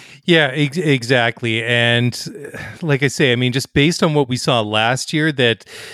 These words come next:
the, the, the, the Red Bull and the, and the fact that these cars are still very, very similar to the twenty twenty cars, that it, it really, really puts me in a situation that I don't wanna,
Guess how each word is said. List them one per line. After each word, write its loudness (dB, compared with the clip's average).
the, -2
the, -2
the, -2
the -2
Red 0
Bull 4
and 2
the, -2
and 0
the 0
fact 0
that 0
these -2
cars 2
are 2
still 2
very, 2
very 0
similar 0
to -4
the -6
twenty -4
twenty 0
cars, -2
that -2
it, -4
it -4
really, 4
really 2
puts -2
me 4
in 4
a 4
situation 0
that 2
I 4
don't 2
wanna, 2